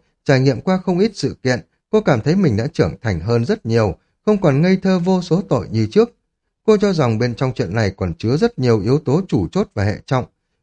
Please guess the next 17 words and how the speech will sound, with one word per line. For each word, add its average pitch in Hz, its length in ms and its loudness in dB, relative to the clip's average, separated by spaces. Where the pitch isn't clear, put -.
Ví 175 160 4
dụ 175 180 2
như, 113 320 0
Capim 196 440 2
có 151 100 0
dính 139 220 0
dáng 127 220 0
đến 202 140 0
vị 131 280 0
tà 117 160 0
thần 117 200 -2
nào 107 140 0
đó, 120 320 -2
hoặc 143 220 -2
là 139 80 0
một 127 140 -2
tổ 110 240 -2